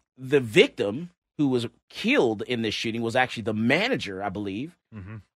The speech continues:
Speaker 1: of
Speaker 2: Freebirds.
Speaker 1: Freebirds.
Speaker 2: Yeah, the
Speaker 1: Yeah.
Speaker 2: guy started out in the coffee shop over there on Riverside and Congress.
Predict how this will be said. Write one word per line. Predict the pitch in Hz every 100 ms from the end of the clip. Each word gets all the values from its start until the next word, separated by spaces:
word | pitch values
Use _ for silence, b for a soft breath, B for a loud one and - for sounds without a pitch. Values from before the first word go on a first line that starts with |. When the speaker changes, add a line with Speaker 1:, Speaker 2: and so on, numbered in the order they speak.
| -
Speaker 1:
of | 123 120 117 113 110
Speaker 2:
Freebirds. | 113 117 90 85 - _
Speaker 1:
Freebirds. | 262 262 104 - - - _ _ _ _ _ _ -
Speaker 2:
Yeah, | 127
the | 120
Speaker 1:
Yeah. |
Speaker 2:
guy | 120 123
started | - 139 123 131
out | 143
in | 107
the |
coffee | 90 120 147 110
shop | - 95 90 95
over | 92 95
there | 101
on | 90
Riverside | 87 95 98 - 95
and | 90
Congress. | - 101 98 85 82 -